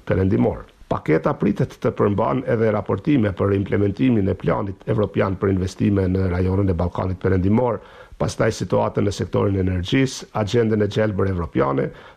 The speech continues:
planet për prokurim të përbashkët të energjisë dhe përshtatjen e këtyre vendeve me politikat e përbashkëta të B E-s në shumë fusha, e sidomos në atë të politikës së jashtme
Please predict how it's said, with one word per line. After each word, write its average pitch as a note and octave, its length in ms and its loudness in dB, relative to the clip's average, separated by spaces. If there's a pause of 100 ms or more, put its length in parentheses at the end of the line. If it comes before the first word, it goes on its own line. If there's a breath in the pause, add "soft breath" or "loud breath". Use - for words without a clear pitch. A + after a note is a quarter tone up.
planet B2+ 460 -2
për G#2+ 160 2
prokurim G#2+ 400 0
të F#2+ 180 -4
përbashkët G2 600 -2
të G2 100 2
energjisë A#2+ 640 -2
dhe A#2 160 2
përshtatjen D3+ 640 0
e G2 160 0
këtyre A2+ 320 2
vendeve A2+ 500 2
me B2 140 0
politikat A2+ 720 -2
e A#2 180 0
përbashkëta G2+ 560 -2
të B2 140 -2
B G2+ 160 2
E-s A2 160 -2
në F#2 160 -2
shumë G#2+ 180 0
fusha, A2 380 0 (340 loud breath)
e - 80 -4
sidomos A2+ 540 0
në G2 220 0
atë A2+ 280 2
të G2 140 -4
politikës G2 560 -2
së E2+ 80 0
jashtme E2+ 320 0